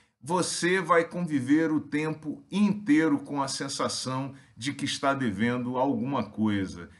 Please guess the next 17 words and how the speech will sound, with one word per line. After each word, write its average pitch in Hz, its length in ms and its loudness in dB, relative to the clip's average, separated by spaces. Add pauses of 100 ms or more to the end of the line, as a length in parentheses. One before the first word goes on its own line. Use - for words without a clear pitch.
(140)
e 143 200 0
isso 151 240 0
faz - 320 -2
parte, 127 560 2
infelizmente, 127 1000 0 (320)
da 123 180 4
rotina 127 600 0
do 123 140 -4
pesquisador. 117 1000 -2 (520)
O 247 100 0
terceiro 170 500 0
ponto 117 540 -4 (680)
é 165 100 2
que, - 380 0
até 185 340 2
por 208 320 -8
conta 131 560 -2